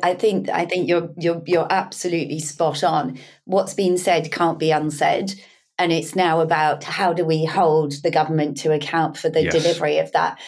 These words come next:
Speaker 1: And there's just a couple of things you said there that, that, that prompted a couple of thoughts with me, which is in terms of the, the execution. So the what are we gonna do and how are we gonna do it?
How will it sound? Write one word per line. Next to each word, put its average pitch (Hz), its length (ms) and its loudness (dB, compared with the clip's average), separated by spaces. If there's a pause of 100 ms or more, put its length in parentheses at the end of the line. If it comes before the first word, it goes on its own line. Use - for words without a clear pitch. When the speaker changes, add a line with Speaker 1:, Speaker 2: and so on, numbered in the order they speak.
(180)
Speaker 1:
And 208 100 0
there's 214 160 2
just 277 160 0
a 277 60 -2
couple 285 260 0
of 220 80 0
things 214 260 -2
you 185 60 0
said 170 240 0
there 160 160 4
that, 160 320 0
that, 170 380 0
that 160 400 0
prompted 185 400 0
a 175 40 -4
couple 160 240 -4
of 160 120 -2
thoughts 185 340 0
with 165 140 0
me, 160 280 0 (580)
which 196 300 0
is 190 160 2
in 190 160 4
terms 196 440 2
of 165 180 0
the, 165 340 2 (140)
the 180 160 4
execution. 170 840 -2
So 170 180 0
the 180 120 2
what 190 220 2
are 175 120 2
we 185 140 2
gonna 165 220 2
do 165 180 4
and 160 140 2
how 156 240 2
are 160 80 4
we 156 200 0
gonna 151 220 2
do 165 140 2
it? 143 380 2